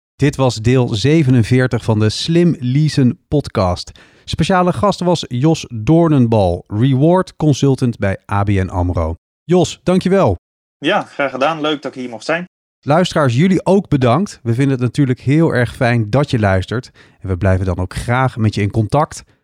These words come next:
Speaker 1: Laat van je horen, bijvoorbeeld op LinkedIn, en tag ons dan gewoon in je bericht.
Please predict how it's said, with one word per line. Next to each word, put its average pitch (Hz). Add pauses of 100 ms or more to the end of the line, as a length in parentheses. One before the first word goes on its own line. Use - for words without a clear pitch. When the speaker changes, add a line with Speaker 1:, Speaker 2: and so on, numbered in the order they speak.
(160)
Speaker 1:
Laat 160
van 196
je 185
horen, 202
bijvoorbeeld 147
op 131
LinkedIn, 151
en 117
tag 139
ons 117
dan 117
gewoon 104
in 110
je 107
bericht. 110